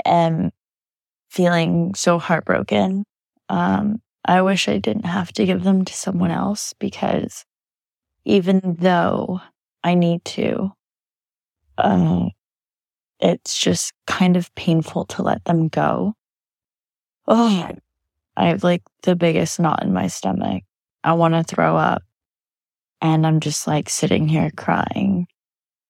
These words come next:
knowing that I can't keep the foster cats that I, that I have right now, because I've got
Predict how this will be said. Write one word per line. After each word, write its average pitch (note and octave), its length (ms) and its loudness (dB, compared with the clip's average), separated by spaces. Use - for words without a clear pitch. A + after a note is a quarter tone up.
knowing E3+ 560 4
that D#3+ 500 0
I F3 80 2
can't E3+ 400 -4
keep - 300 -4
the - 100 -2
foster - 480 -2
cats - 400 -4
that E3+ 120 -2
I, E3+ 260 0
that - 120 0
I - 80 2
have E3+ 320 2
right - 200 2
now, E3 220 0
because G3 840 -6
I've D#3 140 -2
got - 240 0